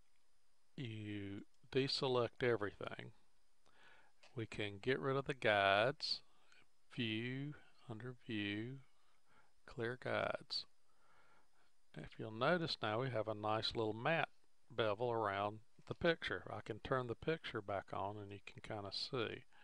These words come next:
But they're not through yet. What I like to do is put a little shadow around the edge of the bevel so that it gives it even more depth. So I go to the, to the layer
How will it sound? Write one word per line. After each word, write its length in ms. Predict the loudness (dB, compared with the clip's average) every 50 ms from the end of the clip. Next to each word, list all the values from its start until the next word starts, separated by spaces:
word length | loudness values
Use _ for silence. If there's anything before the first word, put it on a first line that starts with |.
| -20 -20 -20 -20 -20 -20 -20 -20 -20 -20 -20 -20 -20 -20 -20 -20 -20 -20 -20 -20 -20 -20 -20 -20 -20 -20 -20 -20 -20 -20 -20 -18 -16 -16 -16 -14 -12
But 140 | -12 -4 0
they're 240 | 0 2 2 2 2
not 280 | 2 0 0 -2 -2
through 240 | -2 0 2 2 2
yet. 480 | 2 2 2 2 2 2 0 -4 -8 -16 -18 -20 -20 -20 -20 -20 -20 -20 -20 -20 -20 -20 -20 -20 -20 -20 -20 -20 -20 -20 -20 -20 -20 -20 -20 -10 -4
What 180 | -2 2 4
I 140 | 6 6 6
like 280 | 6 6 4 4 0 -4
to 100 | -8 -6
do 100 | -2 0
is 220 | 0 0 0 -2 -2
put 220 | -2 0 0 2
a 100 | 2 2
little 200 | 2 2 0 0
shadow 880 | 0 2 2 2 4 4 6 6 6 6 6 6 4 4 2 0 -2 -4 -8 -10 -6 -4
around 720 | -2 0 0 0 0 0 0 0 0 0 -2 -4 -8 -12 -16 -16 -10 -4 -2
the 160 | -2 0 2
edge 280 | 2 2 2 2 0 -2
of 120 | -6 -8
the 100 | -10 -12 -2 4
bevel 520 | 6 6 8 6 6 4 0 -4 -4 -6 -10 -16 -20 -20 -20 -20 -20 -20 -20 -20 -20 -20 -20 -20 -20 -20 -18 -10
so 240 | -6 -4 0 0 0
that 180 | 0 0 -2 -2
it 140 | -4 -4 -4
gives 260 | -2 -2 -2 -2 -2
it 120 | -2 -2
even 260 | -2 -2 -2 -4 -6
more 360 | -6 -2 0 0 2 2 0 -2
depth. 400 | -2 -2 -4 -4 -4 -6 -8 -8
So 160 | -6 -4 -4
I 100 | -4 -2
go 200 | 0 0 0 0 0
to 100 | 0 -2
the, 640 | -2 0 0 -2 -2 -2 -4 -8 -12 -20 -16 -10 -6
to 100 | -4 -4 -2
the 120 | -2 0
layer 540 | 2 6 8 8 8 8 6 6 4 2 2